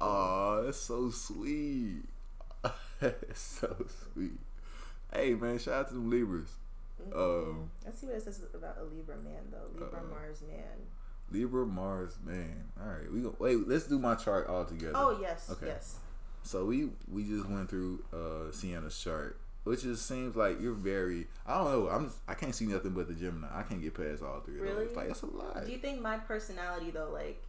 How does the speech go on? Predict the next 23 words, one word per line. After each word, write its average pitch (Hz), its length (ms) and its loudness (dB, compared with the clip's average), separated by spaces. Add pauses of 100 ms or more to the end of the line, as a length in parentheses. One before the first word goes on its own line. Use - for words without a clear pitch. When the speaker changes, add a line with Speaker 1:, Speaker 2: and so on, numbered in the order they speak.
(160)
Speaker 2:
if 208 160 0
you 247 100 -2
were, 254 280 6
if 214 180 0
you, 254 420 -2 (340)
Speaker 1:
Out 120 160 8
of 101 100 6
Speaker 2:
if 90 60 4
Speaker 1:
all 113 80 8
Speaker 2:
I 262 100 12
didn't 294 240 4
tell 247 220 2
you 240 300 -2
what 202 240 4
my 202 180 2
sign 185 420 -2
was, 220 360 0 (100)
what 196 180 4
would 202 160 2
you 190 80 -4
think 185 220 -4
I 175 100 -2
was? 160 300 -2